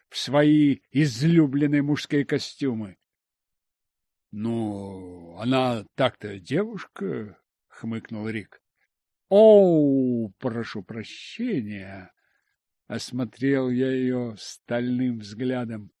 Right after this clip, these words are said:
«Но я не бобёр, брёвна не люблю», и, похабно улыбнувшись, добавил: «Я так-то кобель, мне мясо подавай»,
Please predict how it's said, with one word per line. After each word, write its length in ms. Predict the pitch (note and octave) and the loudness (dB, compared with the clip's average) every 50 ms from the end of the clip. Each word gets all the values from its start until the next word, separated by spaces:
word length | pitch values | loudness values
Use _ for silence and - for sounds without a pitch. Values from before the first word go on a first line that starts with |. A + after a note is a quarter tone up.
| _ _ _ _ _ _ _ _ _ _ _ _ _ _ _ _ _ _ | _ _ _ _ _ _ _ _ _ _ _ _ _ _ _ _ _ _
«Но 100 | C3+ D#3+ | 4 6
я 220 | F#3+ G#3+ A3+ A3+ | 8 10 10 10
не 160 | A3+ A#3+ A#3+ A3+ | 10 8 6 8
бобёр, 720 | G3+ B3 B3 A#3 F#3+ F#3+ G#3+ G#3+ G#3+ A3 G#3+ D#3+ C3+ - _ _ _ _ _ _ _ _ _ _ _ _ | 8 8 8 8 8 8 6 8 8 4 2 0 -2 -6 _ _ _ _ _ _ _ _ _ _ _ _
брёвна 1000 | - A#2 C3 F3 F#3+ G#3 A3+ C4+ C4+ C4 A#3 G3+ G3 F#3 F3 D#3+ D3+ C#3 C3 C3 | -8 0 6 10 12 12 12 12 12 12 8 6 4 4 6 4 4 4 2 0
не 280 | B2+ C#3 D#3 F3+ A3+ C4 | 0 0 2 4 6 6
люблю», 640 | B3 A3+ G3 D#3+ F3 F3+ E3+ E3 E3 E3+ E3 D3 - _ _ _ _ _ _ _ _ _ _ _ _ _ _ _ _ _ _ - | 6 6 4 4 4 4 4 4 4 2 0 -4 -10 _ _ _ _ _ _ _ _ _ _ _ _ _ _ _ _ _ _ 0
и, 200 | C3 C#3 C#3 - _ _ _ | 2 2 2 0 _ _ _
похабно 720 | - D3 C3+ - - - - C#3 D3 C#3 B2 A#2 A#2+ C#3 C#3 | 0 0 0 0 -4 -6 0 0 0 0 0 -4 -6 -4 -2
улыбнувшись, 880 | C3+ C3 C3 C3 B2 A#2+ C3 C#3 C3+ A#2+ - - - B2+ A#2+ G#2+ G#2 G2+ | -2 0 0 -2 -4 -2 -4 -4 -4 -4 -8 -10 -8 -6 -6 -6 -8 -10
добавил: 720 | G#2+ G#2+ B2 A#2+ A2 G2+ A#2+ A#2+ A#2 A2+ A2 G#2 G2 - _ _ _ _ _ _ _ _ _ _ _ _ _ _ _ _ _ _ _ _ _ _ | -6 -6 -4 -4 -4 -4 -4 -4 -2 -4 -4 -6 -10 -12 _ _ _ _ _ _ _ _ _ _ _ _ _ _ _ _ _ _ _ _ _ _
«Я 340 | - B2+ D3 G3+ C4 C#4+ B3+ | 2 6 8 8 8 8 6
так-то 600 | F#3+ - - B3+ C4+ B3 F#3 - _ - B3+ A#3 - - _ | 4 2 2 2 4 2 0 -4 _ 0 2 2 2 0 _
кобель, 800 | - A#3+ A#3+ G#3 F3 E3 E3+ G#3 B3 C4+ C4+ C4+ A#3+ G#3 E3+ | 6 6 6 6 4 0 0 2 2 2 2 2 2 2 2
мне 300 | D3 D#3 D#3+ F#3 G3 G3 | 2 4 2 4 2 2
мясо 1080 | F3 D3+ C#3+ C#3+ D3 E3+ G#3 A#3 A#3 A#3 A3 F3+ - - - - - - F3+ D#3+ C#3+ - _ _ _ | 2 2 2 4 6 6 6 6 6 4 4 2 -2 -6 -10 -12 -8 -4 -2 -2 -2 -4 _ _ _
подавай», 640 | C3 B2+ A#2 G#2+ G#2+ G#2+ G#2 G#2+ G2 F#2 - - | -10 -10 -8 -8 -8 -8 -8 -10 -12 -14 -16 -20